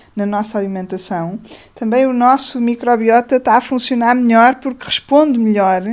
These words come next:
ah, com mais, ah, diversidade do ponto de vista intestinal. Portanto, isto tem uma panóplia, ah, de questões,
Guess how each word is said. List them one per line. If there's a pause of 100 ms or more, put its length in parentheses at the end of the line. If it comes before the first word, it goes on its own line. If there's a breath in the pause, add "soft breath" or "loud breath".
(440 loud breath)
ah,
com
mais,
ah,
diversidade (320 loud breath)
do
ponto
de
vista
intestinal.
Portanto,
isto
tem
uma
panóplia, (300 loud breath)
ah,
de
questões,